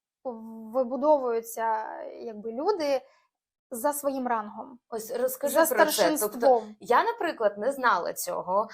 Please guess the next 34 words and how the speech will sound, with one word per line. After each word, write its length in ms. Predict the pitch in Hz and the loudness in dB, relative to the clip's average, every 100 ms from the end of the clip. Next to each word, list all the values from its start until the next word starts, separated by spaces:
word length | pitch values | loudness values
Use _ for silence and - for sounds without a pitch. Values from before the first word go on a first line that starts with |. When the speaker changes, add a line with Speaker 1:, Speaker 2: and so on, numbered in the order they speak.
| - | -6
Speaker 2:
а, 300 | - 208 208 | 4 8 8
якісь 380 | 202 208 208 208 | 6 0 -6 -8
там 160 | - 185 | -8 -2
кілька 340 | 240 233 240 | 0 2 2
років 340 | 214 214 214 - | 0 -2 -6 -8
тому, 240 | 226 370 | -2 -2
коли 320 | - 277 262 | 2 2 2
я 120 | 247 | 0
потім 420 | 214 240 226 202 190 | 0 -2 -2 -10 -12
т-, 220 | 165 202 | -8 -8
це 160 | 202 | -6
дізналась, 580 | 202 208 254 392 415 - | -6 -4 -2 -2 -2 -4
я 100 | 208 | -4
зго-, 360 | 196 190 202 202 | -4 -8 -12 -10
я 140 | 202 190 | -6 -6
така, 360 | - 180 180 _ _ - | -4 -4 -4 _ _ -2
"Ну 100 | 285 | 8
да, 280 | 240 175 - | 8 8 -2
це, 160 | 233 | 2
е, 580 | 269 320 - 226 214 202 | 4 4 4 2 4 4
в 80 | 196 - | 2 -2
принципі, 540 | 233 247 254 247 208 | -4 -2 -8 -4 -4
це 160 | 208 226 | -2 -2
логічно". 580 | 240 240 214 - 175 - - | -2 -2 -6 -8 -12 -14 -4
Але 220 | - 208 302 | 4 4 4
я 60 | |
думаю, 220 | 269 294 285 | 0 -2 -2
що 120 | 220 | 0
багато 500 | 247 254 254 240 233 | 2 2 2 0 0
українців 480 | 240 254 381 - 233 | -2 -6 -6 -10 -8
не 140 | 247 | -6
знають 380 | 247 269 196 180 | 0 2 4 0
цього, 280 | 254 330 349 | -2 -2 -4
що, 260 | - 226 | -4 -4